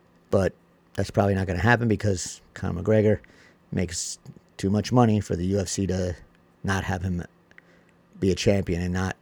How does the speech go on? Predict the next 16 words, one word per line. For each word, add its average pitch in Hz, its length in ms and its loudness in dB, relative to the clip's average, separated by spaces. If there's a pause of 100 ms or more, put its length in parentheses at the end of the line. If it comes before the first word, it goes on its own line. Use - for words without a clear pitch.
(160)
headlining 98 440 -2
pay-per-views. 85 580 -4
So, 85 300 -6 (960)
um, - 140 -16 (180)
I, 104 320 -2 (240)
I, 92 280 -4 (300)
but 101 240 -4
I'm 107 140 0
still 120 220 2
not 117 140 4
sure 113 160 4
he's 98 140 2
gonna 107 140 0
stick - 240 -2
with 101 180 0
this. - 360 -8